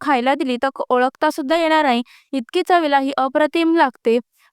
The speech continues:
मुलांना तुम्ही डब्याला सुद्धा देऊ शकता आणि झटपट काही भाजी करायला नसेल तर तेव्हा सुद्धा तुम्ही ही भाजी करू शकता. व्हिडिओ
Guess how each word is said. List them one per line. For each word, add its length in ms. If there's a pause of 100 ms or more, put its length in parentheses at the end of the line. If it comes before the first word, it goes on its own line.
मुलांना 460
तुम्ही 240
डब्याला 380
सुद्धा 380
देऊ 220
शकता 400 (260)
आणि 160
झटपट 520
काही 160
भाजी 360
करायला 380
नसेल 280
तर 160
तेव्हा 220
सुद्धा 320
तुम्ही 280
ही 100
भाजी 380
करू 220
शकता. 460 (840)
व्हिडिओ 200